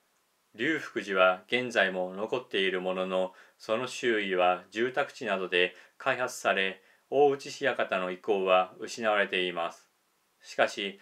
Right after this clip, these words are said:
発掘調査が進められ、土塁など少しずつかつての姿を取り戻しています。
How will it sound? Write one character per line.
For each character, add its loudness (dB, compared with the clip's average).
発 -2
掘 -12
調 -2
査 -4
が -2
進 -8
め 2
ら 6
れ、 0
土 -2
塁 0
な 2
ど 0
少 -6
し -10
ず -6
つ -6
か -4
つ -10
て -6
の -6
姿 2
を 0
取 -2
り -2
戻 2
し -12
て 0
い -2
ま -2
す。 -20